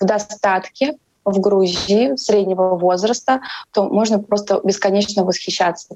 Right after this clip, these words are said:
То есть там каждую вторую можно поставить как икону стиля, да, это мой субъективный взгляд. Вкус у них действительно есть.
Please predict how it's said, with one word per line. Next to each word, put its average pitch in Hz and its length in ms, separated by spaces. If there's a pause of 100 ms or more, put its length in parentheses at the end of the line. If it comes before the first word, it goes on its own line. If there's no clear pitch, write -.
То 170 60
есть - 380
там 185 480
каждую 185 360
вторую 202 360
можно 185 220
поставить 190 500
как 190 260
икону 190 320
стиля, 180 560
да, 185 280
это 190 380
мой 180 140
субъективный 170 600
взгляд. 170 320 (480)
Вкус 226 260
у 208 40
них 190 180 (100)
действительно 202 460
есть. 180 520